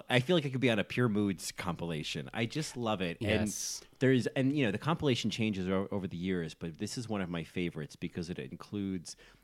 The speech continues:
Speaker 1: the one of Ina grinding the coffee beans and then looking up at the camera like, "Hmm, how about that?"
Speaker 2: Yes, that
Speaker 1: And
Speaker 2: knowing glance.
Speaker 1: Uh-huh. And I just, uh
Speaker 2: Eli Zabar is in there. This is one of the older ones.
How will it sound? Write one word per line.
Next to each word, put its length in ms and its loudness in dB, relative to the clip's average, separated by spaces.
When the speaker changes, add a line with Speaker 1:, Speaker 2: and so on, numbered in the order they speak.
Speaker 1:
the 100 2
one 220 4
of 120 2
Ina 500 4
grinding 400 6
the 80 2
coffee 340 2
beans 360 4
and 80 4
then 120 4
looking 240 2
up 120 -2
at 40 -6
the 60 -4
camera 340 2
like, 200 2
"Hmm, 80 -4
how 80 -2
about 120 0
that?" 60 2
Speaker 2:
Yes, 520 4
that 180 4
Speaker 1:
And 80 6
Speaker 2:
knowing 380 8
glance. 500 6
Speaker 1:
Uh-huh. 640 2
And 180 2
I 100 6
just, 540 4
uh 320 10
Speaker 2:
Eli 280 10
Zabar 580 4
is 100 -2
in 180 0
there. 300 0
This 200 -6
is 100 -8
one 140 -2
of 60 -2
the 120 -2
older 340 0
ones. 600 -4